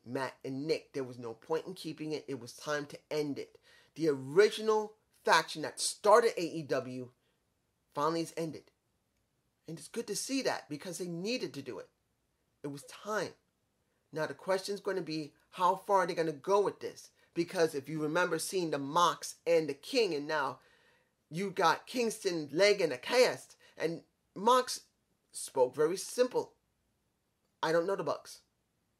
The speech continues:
I don't care about the Bucks, but they saved my butt. I don't like owing anybody,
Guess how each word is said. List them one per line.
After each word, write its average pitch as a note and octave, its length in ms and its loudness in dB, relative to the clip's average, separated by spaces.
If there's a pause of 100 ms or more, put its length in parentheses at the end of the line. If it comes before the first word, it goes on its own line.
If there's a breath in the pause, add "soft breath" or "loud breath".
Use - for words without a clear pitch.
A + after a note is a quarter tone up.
(200)
I - 60 0
don't F#3 120 0
care B3 100 8
about G3+ 160 4
the C#3+ 80 -6
Bucks, - 380 -8 (360)
but C#3+ 100 -10
they D#3+ 60 -2
saved F#3 260 0
my E3+ 120 0
butt. F3 340 -2 (960)
I D3 80 0
don't D#3+ 180 2
like F3 220 2 (420)
owing F3+ 260 0
anybody, A#2+ 400 -6